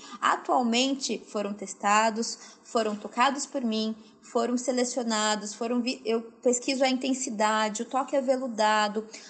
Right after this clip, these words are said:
a forma que esse produto é, se ele é passível de machucar, se ele é passível de entrar em atrito, se os lubrificantes podem causar alergia ou não.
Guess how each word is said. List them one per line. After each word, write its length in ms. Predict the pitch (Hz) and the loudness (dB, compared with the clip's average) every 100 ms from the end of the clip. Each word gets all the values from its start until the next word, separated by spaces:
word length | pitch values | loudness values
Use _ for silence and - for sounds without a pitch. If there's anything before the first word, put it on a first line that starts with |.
| - | -4
a 120 | 220 | -2
forma 600 | 220 - 269 302 320 269 | -2 4 6 6 4 2
que 100 | 262 | 0
esse 140 | 254 254 | -2 -2
produto 580 | 262 240 214 240 - | -2 -4 -4 -8 -2
é, 400 | 220 208 214 208 - - - | 2 4 4 2 -4 -20 -18
se 200 | - 285 | -2 2
ele 160 | 277 | 4
é 40 | 285 | 2
passível 440 | 285 269 269 262 | -2 -4 0 0
de 100 | 240 | 0
machucar, 760 | 247 240 - - - 247 226 214 | 0 0 -2 -8 -4 2 4 2
se 160 | - | 0
ele 120 | 247 | 0
é 100 | 254 - - - | 0 -4 -16 -4
passível 380 | 254 254 247 254 | -4 -2 -2 -2
de 100 | 247 | 0
entrar 280 | 247 254 | -2 0
em 120 | 240 247 | 0 -2
atrito, 640 | 247 - 247 226 - 226 - - | -4 0 2 2 -2 -8 -10 -16
se 160 | - 277 | -4 0
os 60 | |
lubrificantes 760 | 247 269 262 - 262 269 247 247 | 0 0 -2 -6 -2 2 2 2
podem 260 | 254 247 | 0 0
causar 300 | 262 254 247 | 0 0 2
alergia 560 | 247 254 240 233 240 247 | 4 4 4 2 6 6
ou 100 | 254 | 6
não. 460 | 254 240 226 226 | 4 4 6 4